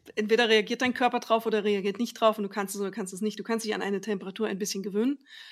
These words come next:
Aber zu sagen, „Ich gehe jetzt über diesen Schmerz, über die, die, diese große Hitze, die er <laughs> entwickelt, drüber weg“, das wäre ja abhärten. Das, ähm,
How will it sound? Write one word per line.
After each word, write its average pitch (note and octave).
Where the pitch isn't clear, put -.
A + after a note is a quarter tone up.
Aber A3+
zu A3+
sagen, A3+
„Ich G#3
gehe A#3+
jetzt A#3+
über G#3
diesen G3+
Schmerz, A3+
über G3+
die, G3+
die, G3+
diese G3+
große A3
Hitze, C4
die A3+
er C4
<laughs> -
entwickelt, C#4
drüber A3+
weg“, A#3+
das F#3+
wäre G#3+
ja F#3
abhärten. -
Das, -
ähm, G3+